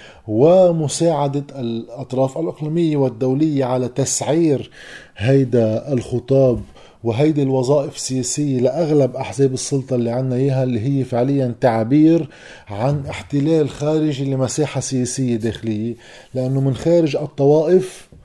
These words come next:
ومن خارج هالأحزاب اللي إلها امتداد أبعد من لبنان،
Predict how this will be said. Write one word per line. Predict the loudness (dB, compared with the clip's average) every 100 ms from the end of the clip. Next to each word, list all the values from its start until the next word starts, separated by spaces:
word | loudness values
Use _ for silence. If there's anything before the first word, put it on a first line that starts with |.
| _ -20 -18 0
ومن | 4 6 6 4 2 -4 -16 -20 -20 _ 2 2
خارج | 4 6 8 6 4 0 -16 -20 -2
هالأحزاب | 2 2 0 -6 -2 4 6 6
اللي | 2 2 2
إلها | 2 2
امتداد | -2 -2 2 4 4 2 -10 -20 _ _ _ _ _ _ _ _ _ 2
أبعد | 4 6 4 4 4
من | 4
لبنان، | 4 4 2 2 2 -4